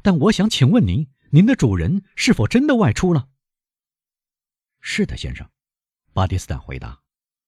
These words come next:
甚至对我也是这样。我知道我的东家非常乐意接待先生，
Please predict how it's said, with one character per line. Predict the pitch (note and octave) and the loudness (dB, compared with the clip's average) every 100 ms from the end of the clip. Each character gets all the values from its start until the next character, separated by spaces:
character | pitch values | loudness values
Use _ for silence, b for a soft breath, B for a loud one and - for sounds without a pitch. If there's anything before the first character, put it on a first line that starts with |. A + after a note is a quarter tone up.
| _ _ _ _ _ | _ _ _ _ _
甚 | - C4+ | -2 0
至 | A3 A3 | 0 0
对 | C#4+ | 2
我 | G#3 G2 E3+ | 0 0 2
也 | A#3+ | 2
是 | C3 F#3+ | 2 0
这 | A#3 | 0
样。 | F#3+ E3 _ _ _ _ _ _ _ _ _ _ _ _ _ | 0 -4 _ _ _ _ _ _ _ _ _ _ _ _ _
我 | G2 E2+ | -8 -6
知 | - G3+ | -2 -2
道 | C#3+ | -4
我 | B1+ | -6
的 | A#1+ | -4
东 | A2 G#2+ | -2 -2
家 | F2 A#1+ - | -4 -10 -16
非 | - - A3+ | -6 -2 0
常 | G#3 | 0
乐 | G3+ A3 | 0 -2
意 | C#2 | -4
接 | C2 G2+ | -4 -4
待 | - | -4
先 | - D2 B1 | -8 -12 -14
生， | - | -16